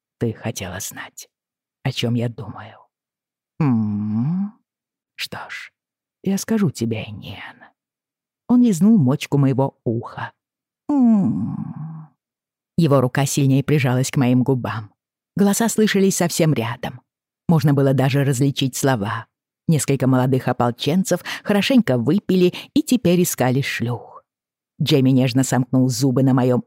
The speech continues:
ухе и принялся его покусывать, щекоча кожу теплым дыханием. Я извивалась, как безумная. Второе ухо подверглось такому же обращению.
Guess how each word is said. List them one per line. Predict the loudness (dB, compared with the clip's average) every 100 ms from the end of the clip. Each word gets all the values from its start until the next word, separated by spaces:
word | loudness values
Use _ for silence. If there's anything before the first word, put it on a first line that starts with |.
| _
ухе | 0 0 0 -4 -4 -6 -2
и | 2
принялся | 4 4 4 0
его | 2
покусывать, | 0 -2 -4 -2 -2 0 0 -2 -6 -6
щекоча | -4 0 0 0 0
кожу | 2 2 2 2
теплым | 0 0 2 2 2
дыханием. | 0 0 -2 0 -2 -4 -8 -14 _ _ _
Я | 0 0
извивалась, | 0 2 2 2 2 0
как | 0 0
безумная. | 0 0 0 0 2 0 -2 -8 _ _ _
Второе | -4 0 2 2
ухо | 0 -2 -4 -6 -8
подверглось | -2 2 2 2 2 0
такому | -2 2 2 4
же | 2
обращению. | 0 0 -2 -4 -4 -2 -2 -4 -6